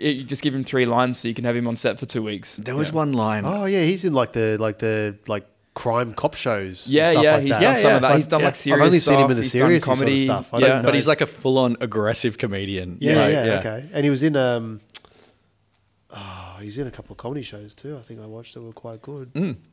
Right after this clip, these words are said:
Speaker 2: Yeah,
Speaker 3: He's
Speaker 2: he's, he's
Speaker 3: like, oh, he was
Speaker 2: very
Speaker 3: in,
Speaker 2: talented.
Speaker 3: he was in New Girl. He's, like, Nick's brother.
Speaker 2: Yes.
Speaker 3: Yeah,
Speaker 2: Yeah.
Speaker 3: there you go.
Speaker 1: There you
Speaker 2: Yeah.
Speaker 1: go.
Speaker 2: Yeah.
Speaker 3: Okay.
Speaker 1: And he does the hardest type of podcast.
Speaker 3: Yeah.
Speaker 1: Just him and a microphone.
Speaker 3: Yeah,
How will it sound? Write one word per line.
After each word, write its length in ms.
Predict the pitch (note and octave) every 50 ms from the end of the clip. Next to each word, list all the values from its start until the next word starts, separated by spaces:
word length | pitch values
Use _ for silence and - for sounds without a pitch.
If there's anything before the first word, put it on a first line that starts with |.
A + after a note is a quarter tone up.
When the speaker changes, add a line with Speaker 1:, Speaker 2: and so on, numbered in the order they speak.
| _ -
Speaker 2:
Yeah, 160 | - G3 D#3
Speaker 3:
He's 260 | B2 - D#3 B2 -
Speaker 2:
he's, 0 |
he's 220 | - A#2+ C3+ A#2+
Speaker 3:
like, 100 | A2+ - F#3
oh, 20 |
he 40 | A3+
was 80 | - B2
Speaker 2:
very 60 | B2 B2+
Speaker 3:
in, 40 | A3
Speaker 2:
talented. 240 | - A2+ A#2 A2 -
Speaker 3:
he 40 | G#3
was 100 | G3+ F#3+
in 80 | E3+
New 140 | B2+ D#3+ A3
Girl. 200 | G3 C3+ G#2+ G#2
He's, 160 | A2 A#2+ B2+
like, 120 | D3 C3+ C3 - _ _ _ -
Nick's 240 | E3 D#3+ D3+ -
brother. 300 | - - E3 D#3+ C#3+ G#2 - _ _ _ _ _ _ _ _ _ _ _ _ - - _ _ -
Speaker 2:
Yes. 420 | D3 F3 - - - - - - _
Speaker 3:
Yeah, 120 | - F#3 -
Speaker 2:
Yeah. 100 | - - -
Speaker 3:
there 100 | C#3+ C3
you 40 | B2
go. 60 | D#3
Speaker 1:
There 140 | C#3+ C#3 B2+
you 60 | B2+
Speaker 2:
Yeah. 140 | B2+ C3+ C#3
Speaker 1:
go. 40 | B2 A2+ -
Speaker 2:
Yeah. 100 | - D#3+
Speaker 3:
Okay. 160 | D3+ D3+ B2 - _ _ -
Speaker 1:
And 100 | D3 D3+
he 140 | D#3+ E3
does 260 | E3 E3+ E3 D#3 - -
the 120 | C3 A#2+
hardest 520 | - - - - B2 A2+ B2 B2+ A#2+ -
type 200 | - B2+ A#2 -
of 100 | B2 A2
podcast. 680 | - - A2 G#2 - - G#2+ G2 G2 A2 A#2 - - - _ _ _ _
Speaker 3:
Yeah. 160 | - F3+ F#3 C3 - _ _ _
Speaker 1:
Just 360 | - - D3 C3+ B2 B2 - -
him 160 | C#3 C3 C3
and 80 | B2+
a 40 | B2
microphone. 640 | A#2 A2+ G#2+ A2 A2 - A2+ - - G#2+ G2+ G#2+ G#2 - _ -
Speaker 3:
Yeah, 120 | - A#2+